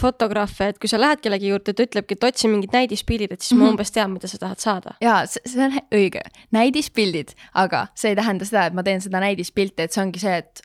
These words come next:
Speaker 2: aa, okei, siuke meeleolu, äh, siuke valgus, et, äh, sealt saab nii palju edasi minna. Et ma ise samamoodi inspiratsiooni, jaa, ma vaatangi Instagramis mingeid lahedaid kontosid, mul on oma lemmikud ja nii,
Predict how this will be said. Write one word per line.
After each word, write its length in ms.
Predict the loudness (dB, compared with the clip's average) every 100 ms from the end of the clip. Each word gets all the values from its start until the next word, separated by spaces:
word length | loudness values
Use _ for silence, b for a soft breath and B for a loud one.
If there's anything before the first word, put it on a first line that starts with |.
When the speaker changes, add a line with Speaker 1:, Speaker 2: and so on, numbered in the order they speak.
| -6
Speaker 2:
aa, 320 | -4 -4 -6 -4
okei, 320 | -4 0 0
siuke 460 | 0 -2 0 2 2
meeleolu, 680 | 2 2 2 0 -2 -2 -6 _ -8
äh, 220 | -2 -2 -2
siuke 480 | -4 -6 -2 2 2 2 -4 _ -2
valgus, 640 | 0 2 0 -2 -2 -4 -8 B B
et, 240 | -4 -4 2
äh, 260 | 4 6 2 -2 _ _ _ -4 -4 B B B
sealt 240 | 0 2
saab 140 | 2 2
nii 100 | 4
palju 220 | 4 4
edasi 300 | 2 0 -2
minna. 320 | -6 -4 -4 -6 B B B B
Et 120 | 2
ma 80 | 4
ise 200 | 2 2
samamoodi 460 | 2 2 4 2 2
inspiratsiooni, 840 | -2 0 0 0 0 0 2 -2 -2
jaa, 180 | 0 2
ma 340 | 0 -2 2
vaatangi 420 | 4 4 0 -2 -2
Instagramis 580 | -2 -2 -2 -2 -4 -4
mingeid 260 | -4 -2 -2
lahedaid 320 | 0 -2 -2
kontosid, 420 | -2 -2 -2 -4
mul 100 | -4 -2
on 60 | 0
oma 180 | 2 2
lemmikud 460 | 0 -4 -4 -4
ja 80 | -2
nii, 220 | -2 -4